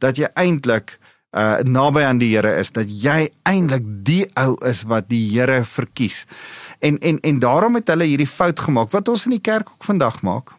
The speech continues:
M, m, uh, hoor mooi, hulle maak hierdie fout om te dink, uh,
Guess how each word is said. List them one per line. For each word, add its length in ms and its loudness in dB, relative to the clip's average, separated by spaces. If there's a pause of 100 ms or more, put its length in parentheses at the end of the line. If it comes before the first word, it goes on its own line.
M, 320 -6
m, 160 -12
uh, 140 -10 (320)
hoor 180 2
mooi, 260 2 (680)
hulle 160 4
maak 240 2
hierdie 180 0
fout 300 0
om 80 -4
te 120 -6
dink, 340 -2 (1200)
uh, 240 0